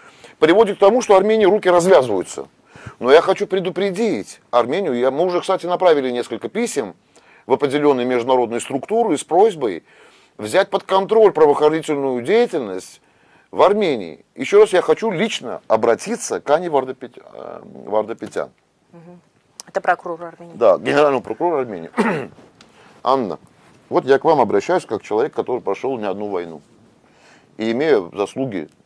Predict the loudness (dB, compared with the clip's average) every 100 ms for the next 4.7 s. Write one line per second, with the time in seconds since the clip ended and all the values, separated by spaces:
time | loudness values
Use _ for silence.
0 | -10 -8 -8 -10 -10 -12 -16 -12 -12 -12
1 | _ _ _ _ _ _ _ _ _ _
2 | _ -20 _ _ _ _ _ _ _ _
3 | -20 _ -4 -2 -2 -6 _ _ _ _
4 | _ _ 0 2 4 2 -4